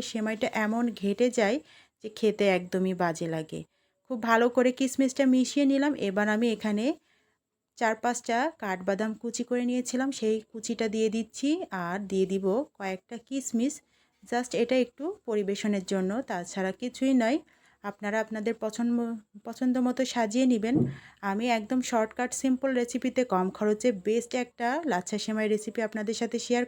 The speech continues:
করলাম। আশা করি ভিডিওটা আপনাদের সবারই খুব ভালো লেগেছে। আপনারা সবাই ভালো থাকবেন, সুস্থ থাকবেন।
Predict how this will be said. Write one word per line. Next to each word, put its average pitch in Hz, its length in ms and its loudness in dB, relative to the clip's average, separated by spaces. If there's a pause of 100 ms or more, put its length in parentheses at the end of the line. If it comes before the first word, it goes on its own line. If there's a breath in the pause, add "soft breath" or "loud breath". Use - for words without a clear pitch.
করলাম। 233 240 -2 (500 loud breath)
আশা 214 160 -6
করি 226 180 -4 (100)
ভিডিওটা 233 340 0
আপনাদের 233 420 -4
সবারই 214 340 0
খুব 240 100 -4 (100)
ভালো 226 160 0
লেগেছে। 240 380 0 (600)
আপনারা 208 360 -8
সবাই 220 180 -2 (100)
ভালো 220 120 2 (100)
থাকবেন, 233 280 0
সুস্থ 262 240 -2 (140)
থাকবেন। 262 300 0